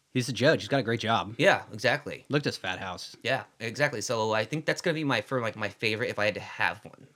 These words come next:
Speaker 2: as a dad.
Speaker 1: Okay.
Speaker 2: A T V dad. Do you have one? You wanna do your favorite, and then we can do what do you think your, like, favorite T V, like, dad is. Again, Simpsons are ruled out.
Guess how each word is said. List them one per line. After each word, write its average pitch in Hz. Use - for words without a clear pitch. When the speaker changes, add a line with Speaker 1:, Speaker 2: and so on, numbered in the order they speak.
Speaker 2:
as 107
a 78
dad. -
Speaker 1:
Okay. 101
Speaker 2:
A 107
T 127
V 101
dad. 82
Do 101
you 113
have 110
one? 127
You 120
wanna 120
do 110
your 107
favorite, 113
and 110
then 110
we 107
can 98
do 101
what 98
do 101
you 87
think 104
your, 98
like, 87
favorite 95
T 104
V, 95
like, 90
dad 82
is. 62
Again, 98
Simpsons 107
are 120
ruled 117
out. -